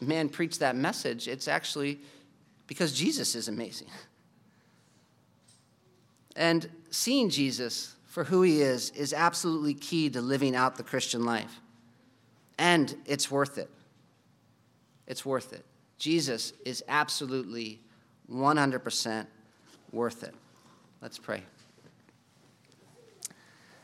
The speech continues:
Father, help us not spend all these years in church and be so close to Revelation and miss the main point.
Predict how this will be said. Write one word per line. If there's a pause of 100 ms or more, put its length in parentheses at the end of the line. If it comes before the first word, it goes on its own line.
(320)
Father,
help
us (1040)
not
spend
all
these
years
in
church (540)
and (920)
be
so
close
to
Revelation
and
miss
the
main
point.